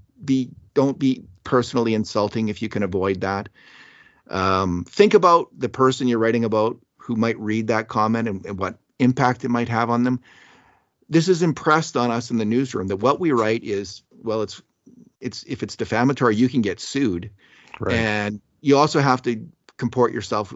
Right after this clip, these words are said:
Speaker 1: with some good taste. If, you know, you know, think about the other person. And
Speaker 2: Mm-hmm.
Speaker 1: that's a, that's my final thought on it.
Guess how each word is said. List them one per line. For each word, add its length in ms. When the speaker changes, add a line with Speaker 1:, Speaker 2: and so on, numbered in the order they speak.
Speaker 1:
with 160
some 220
good 180
taste. 320
If, 200
you 120
know, 200
you 100
know, 140
think 220
about 200
the 100
other 140
person. 440
And 360
Speaker 2:
Mm-hmm. 240
Speaker 1:
that's 220
a, 60
that's 280
my 120
final 320
thought 260
on 140
it. 80